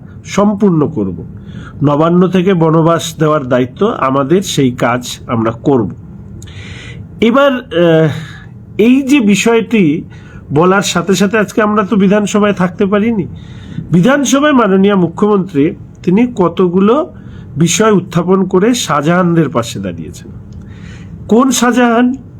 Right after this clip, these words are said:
না, অভিষেক ওনার ভাইপো,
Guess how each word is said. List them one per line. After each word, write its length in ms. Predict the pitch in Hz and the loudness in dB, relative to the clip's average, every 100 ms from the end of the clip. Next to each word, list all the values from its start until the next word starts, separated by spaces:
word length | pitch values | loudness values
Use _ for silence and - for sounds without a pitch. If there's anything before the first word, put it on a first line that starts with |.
| - - - - - - - | -20 -20 -18 -18 -18 -10 0
না, 60 | 277 | 4
অভিষেক 640 | - 285 269 - 302 254 | 6 6 4 4 0 2
ওনার 260 | 269 262 202 | 2 2 2
ভাইপো, 540 | 139 170 170 123 | 0 0 0 -2